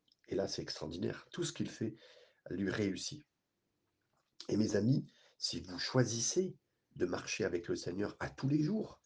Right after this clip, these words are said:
cette vie de prière, cette vie de communion, euh, que vous preniez du plaisir à la parole, que vous la méditez, il y aura des moments particulièrement prolifiques, productifs, mais aussi des moments très difficiles,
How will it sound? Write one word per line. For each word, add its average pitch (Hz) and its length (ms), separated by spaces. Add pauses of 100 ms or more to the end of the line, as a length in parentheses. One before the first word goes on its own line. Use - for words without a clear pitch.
(360)
cette 98 260
vie 120 200
de - 60
prière, 147 440
cette - 180
vie 98 120
de - 60
communion, 135 560 (640)
euh, 50 240 (1200)
que 110 100
vous 101 160
preniez 117 340
du 117 140
plaisir 120 480
à 113 40
la 107 80
parole, 156 380
que - 100
vous 104 160
la 92 80
méditez, 110 540 (440)
il 117 80
y 117 40
aura 107 140
des 98 160
moments 95 420 (600)
particulièrement 98 840
prolifiques, 98 640
productifs, - 580
mais 90 80
aussi 90 240
des 101 80
moments 92 300
très - 240
difficiles, 151 540